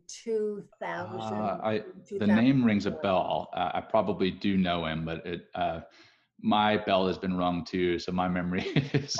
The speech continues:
Speaker 2: not what it, is not what it used to be. So I'll have to go back and look at, uh, look at the old, um, yearbooks or, uh,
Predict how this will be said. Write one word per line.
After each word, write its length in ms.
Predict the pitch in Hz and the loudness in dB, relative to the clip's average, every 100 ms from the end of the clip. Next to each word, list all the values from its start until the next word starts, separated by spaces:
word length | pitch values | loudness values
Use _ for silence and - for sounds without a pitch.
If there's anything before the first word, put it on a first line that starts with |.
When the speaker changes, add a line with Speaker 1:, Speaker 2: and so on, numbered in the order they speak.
| - | 0
Speaker 2:
not 200 | 226 - | 0 2
what 200 | 226 - | 0 2
it, 120 | - - 240 262 | 2 0 -2 0
is 140 | 120 107 | 2 2
not 180 | 107 101 | 2 2
what 120 | 98 | 2
it 80 | 92 | 2
used 240 | 98 92 | 0 0
to 160 | 98 90 | 0 0
be. 340 | 95 92 87 - - - - | 0 -2 -4 -8 -20 -20 -12
So 240 | - 95 | -4 0
I'll 100 | 95 | 2
have 160 | 107 104 | 2 0
to 100 | 98 | 0
go 200 | 104 95 | 2 2
back 300 | 98 98 98 | 4 4 4
and 120 | 95 | -2
look 160 | 95 98 | -2 0
at, 160 | 92 | -2
uh, 300 | 90 90 92 98 | 0 2 2 0
look 160 | 104 | -4
at 100 | 90 | -4
the 100 | 101 | -4
old, 380 | 95 92 95 92 - 92 | 0 0 0 -2 -10 -6
um, 340 | 90 85 82 - _ _ _ _ _ _ _ _ | -4 -4 -6 -12 _ _ _ _ _ _ _ _
yearbooks 600 | - 101 95 95 82 - | 0 2 2 0 -2 -4
or, 320 | 92 85 85 - _ _ - | -4 -2 -4 -6 _ _ -18
uh, 260 | - - | -14 -12